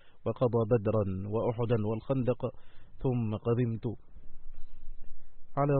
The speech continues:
رسول الله صلى الله عليه وسلم بمن أسلم من قومي، ورسول الله صلى الله عليه وسلم بخيبر، حتى نزلت المدينة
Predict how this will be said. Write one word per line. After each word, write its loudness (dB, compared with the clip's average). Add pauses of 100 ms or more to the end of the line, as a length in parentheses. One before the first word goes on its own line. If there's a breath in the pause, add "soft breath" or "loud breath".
رسول 0
الله 4
صلى 2
الله 2
عليه 0
وسلم -2
بمن 0
أسلم -2
من -4
قومي، -4 (1160 soft breath)
ورسول 4
الله 4
صلى 0
الله 2
عليه 2
وسلم -2
بخيبر، -2
حتى -4
نزلت -4
المدينة -2